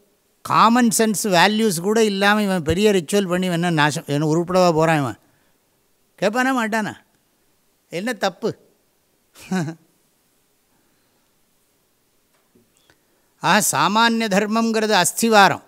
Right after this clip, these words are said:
அது மேல தான் விசேஷ தர்மம் உட்கார்ந்துருக்கு. விசேஷ தர்மத்துக்கும் சாமானிய தர்மத்துக்கும் சில சம்பந்தங்கள் இருக்கு.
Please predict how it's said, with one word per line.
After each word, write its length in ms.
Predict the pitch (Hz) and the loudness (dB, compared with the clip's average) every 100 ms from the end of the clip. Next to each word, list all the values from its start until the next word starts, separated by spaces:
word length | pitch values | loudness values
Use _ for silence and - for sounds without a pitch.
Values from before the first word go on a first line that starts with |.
| _ | _
அது 200 | - 135 196 | -8 -2 2
மேல 220 | 220 226 | 4 4
தான் 200 | 240 233 | 4 4
விசேஷ 320 | 180 214 202 | 2 2 2
தர்மம் 320 | 202 202 202 175 | 2 2 0 -2
உட்கார்ந்துருக்கு. 580 | 208 202 180 165 - - _ _ _ _ - | 2 2 2 -4 -8 -16 _ _ _ _ -8
விசேஷ 440 | 151 233 247 220 | -2 2 2 4
தர்மத்துக்கும் 600 | 226 220 226 190 208 233 185 | 4 2 2 -2 -4 -4 0
சாமானிய 460 | 175 208 226 226 214 | 2 4 4 2 2
தர்மத்துக்கும் 680 | 202 214 202 - 185 240 | 0 0 -4 -8 -4 -2
சில 100 | 214 190 | 0 2
சம்பந்தங்கள் 720 | 196 196 226 226 214 208 196 | 0 0 0 2 2 2 0
இருக்கு. 340 | 170 170 202 | -2 -4 -2